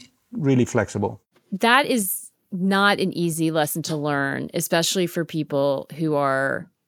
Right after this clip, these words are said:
Speaker 2: doing well, making money. The idea that you constantly have to sort of test yourself or be open to the idea that you don't know everything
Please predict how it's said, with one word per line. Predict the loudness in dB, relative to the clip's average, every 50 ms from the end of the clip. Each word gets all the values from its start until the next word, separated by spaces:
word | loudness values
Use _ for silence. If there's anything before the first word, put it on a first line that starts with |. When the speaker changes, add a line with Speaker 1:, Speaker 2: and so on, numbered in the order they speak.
| _ _ -8
Speaker 2:
doing | -4 -2 0 0 0 0 0
well, | 2 2 2 4 2 2 2 0 0 -2 -4 -4
making | -4 -4 -2 -2 -2 -2 0
money. | 0 0 -2 -2 -2 -4 -4 -4 -4
The | -2 2 2
idea | 4 4 2 2 2 2 2
that | 2 0 0
you | 0 -4
constantly | -6 -6 -4 -2 -2 -2 -2 -4 -6 -6 -6 -4 -4 -4
have | -2 -2 -2 -2 -4
to | -6 -8
sort | -6 -4 -4 -2 -2
of | -4 -6 -6
test | -8 -6 -2 -2 -2 -2 -4 -8 -8 -6
yourself | -4 -4 -4 -2 0 0 2 0 0 -2 -4 -6
or | -4
be | -4 -4 -4 -2
open | -2 -2 -2 -4 -6
to | -4 -4 -4
the | -2 0 0
idea | 0 -2 -2 -2 -2 -2 0
that | -2 -4 -4 -4
you | -4 -2 -2
don't | 0 0 -2 -4 -4
know | -4 -2 -2 0 0 -2 -2 -4 -2
everything | -2 -2 -2 0 -2 -4 -4 -2 -4 -4 -2 -4 -4 -6